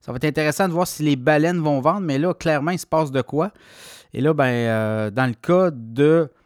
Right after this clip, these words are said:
cette progression-là, la prochaine étape, c'est les quarante-cinq mille. Si on est capable de franchir les quarante-cinq mille, on pourrait s'échapper quarante-sept mille cinq cents, cinquante mille. Là, on commence à jouer dans le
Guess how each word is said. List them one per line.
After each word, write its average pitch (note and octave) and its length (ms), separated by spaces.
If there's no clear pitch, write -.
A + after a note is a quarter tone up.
cette - 380
progression-là, D#3+ 720
la E3+ 160
prochaine F3+ 340
étape, E3+ 280
c'est - 160
les C3+ 120
quarante-cinq D3+ 720
mille. C#3+ 240
Si - 60
on C3+ 100
est C3+ 60
capable C#3+ 340
de C#3 80
franchir C3 400
les D3 140
quarante-cinq B2+ 560
mille, C#3+ 260
on A#2 80
pourrait C3+ 280
s'échapper C#3 520
quarante-sept C3+ 680
mille C#3+ 200
cinq B2 300
cents, D3 240
cinquante D#3 680
mille. D3+ 360
Là, D3+ 360
on B2 140
commence D3+ 340
à C#3+ 80
jouer C#3 160
dans D3 120
le B2 80